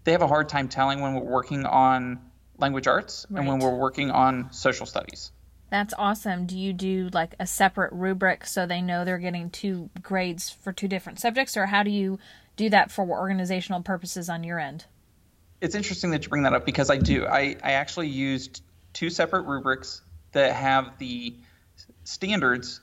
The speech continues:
Speaker 1: laid out,
Speaker 2: Oh.
Speaker 1: and I can say, "Okay, with this particular standard, we're looking at capitalization, punctuation,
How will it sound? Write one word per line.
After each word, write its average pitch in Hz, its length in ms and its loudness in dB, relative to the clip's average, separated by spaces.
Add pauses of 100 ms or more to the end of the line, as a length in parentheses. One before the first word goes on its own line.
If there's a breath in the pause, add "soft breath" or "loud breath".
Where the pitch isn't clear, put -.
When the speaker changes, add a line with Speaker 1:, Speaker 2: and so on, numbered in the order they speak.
(140)
Speaker 1:
laid 143 260 2
out, 131 300 2 (220)
Speaker 2:
Oh. 147 60 -4
Speaker 1:
and 131 560 0 (720)
I 139 100 2
can - 180 -6
say, 131 480 -2
"Okay, 135 300 -4
with 143 220 -4
this 165 240 2
particular 175 440 0
standard, 127 520 2
we're 135 140 2
looking 135 280 0
at - 180 0
capitalization, 131 1040 0 (340 soft breath)
punctuation, 127 840 -2